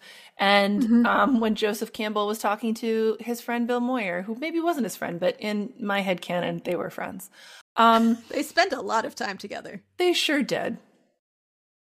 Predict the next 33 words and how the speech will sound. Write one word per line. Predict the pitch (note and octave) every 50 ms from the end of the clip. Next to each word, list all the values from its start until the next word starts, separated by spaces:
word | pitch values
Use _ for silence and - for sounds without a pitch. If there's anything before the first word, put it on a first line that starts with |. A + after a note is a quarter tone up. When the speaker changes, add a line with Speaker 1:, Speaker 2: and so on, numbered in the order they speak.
| _ _ _ _ _ _ _ _ _
Speaker 1:
I | - C4+ C#4+
could | C#4 E4 B3+ A3+
go | A3+ G#3 G3
somewhere | G3+ G#3+ F#3+ F#3 - -
with | - E3+ -
that, | G3+ - E3+ -
but | G#3+ G#3+
I'm | G#3+ G#3+ G#3
not | F#3+ F3+ F3+
going | - - - F3+ F#3+
to. | - - - - - - - - - _ -
Um, | B3 A#3+ A#3+ A#3+ A#3+ A#3+ A#3 A#3 - - _ _
I'm, | B3+ A3 F4 D#4 A#3+ - - A4+ -
I'm | A#3 B3
gonna | A#3 A3+ G3+
stay | - - - - C4+ C#4
where | C#4 C#4 C4 A#3+
I'm | A3+ G#3+
at | G#3 G3+ G3 A3
right | G3+ G3 A3 A3
now, | G3+ G3 G3 F#3 F#3 F#3
which | F#3+ G#3 A3 A3 A3 - -
is | - A3+ G#3+ G3+ G3 F#3+ F#3 F#3+ G3 - -
that, | A3 A#3 G#3+ -
like, | A3+ G#3+ G#3+ G3+ - - - -
at, | F#3+ G3 - - - A#3 A#3+ A#3+
at |
one | A3+ A#3 B3 B3+ B3+ B3+ B3+ -
point | - G#3 G3+ G#3 G#3+ G3
during | G3 F#3+ F#3+ F#3+ F#3
one | F#3 F#3 F#3
of | F3+ F3 G3 F#3
the, | F#3 F3 D#3+ D3+ E3 - F#3+